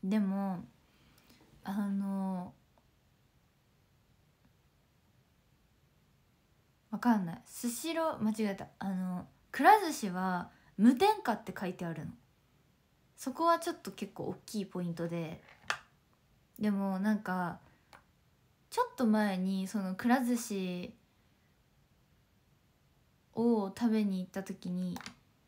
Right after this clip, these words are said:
なんか、若干その、何？冷凍感が、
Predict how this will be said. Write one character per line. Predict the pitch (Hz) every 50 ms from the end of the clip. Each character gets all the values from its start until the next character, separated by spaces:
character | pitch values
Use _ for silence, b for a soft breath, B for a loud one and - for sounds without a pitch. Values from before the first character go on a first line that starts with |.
| _ _ _ _ _ _ _ _
な | 220 220
ん | 214 214
か、 | - 190 190 185 175 170 - - - - _ _ _ _ _ _ _ _ - - - - _ _ _ _
若 | - 214 254 302 302 302 - - -
干 | - 359 359 359 359 359 320 254 220
そ | - 226 202
の、 | 196 196 196 190 185 175 - - - _ _ _ _ _ _ _ -
何？ | 202 185 175 165 160 - - - - - _ - - - _ _ _ _ _ _ - -
冷 | 202 247 262 277 269
凍 | 269 - 277 277 277 262
感 | - - 208 180 170
が、 | 165 160 143 - -